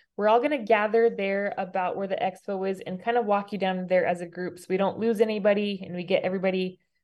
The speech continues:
started in time and in line with each other. So just show up near the expo area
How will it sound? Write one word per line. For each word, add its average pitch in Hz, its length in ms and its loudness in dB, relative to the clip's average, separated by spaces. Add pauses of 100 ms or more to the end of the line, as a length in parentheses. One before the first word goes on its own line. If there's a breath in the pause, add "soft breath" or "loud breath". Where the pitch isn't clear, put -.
(120)
started 202 500 2
in 185 180 2
time 185 440 -2
and 175 100 -2
in 170 140 -6
line 165 220 -6
with 170 160 -6
each - 200 -12
other. 143 220 -8
So 180 420 2 (300 loud breath)
just 240 240 0
show 269 160 6
up 254 160 4
near 220 140 -6
the 220 80 4
expo 220 360 0
area 214 480 0